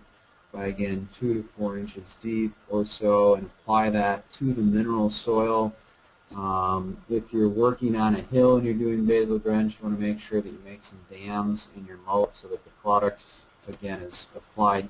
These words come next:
evenly to the base of the soil. Apply the product uniformly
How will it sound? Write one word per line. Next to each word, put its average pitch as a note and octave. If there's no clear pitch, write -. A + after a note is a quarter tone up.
evenly G#2+
to G#2
the F#2+
base A2
of G#2
the -
soil. G#2+
Apply C3+
the C3+
product B2
uniformly B2+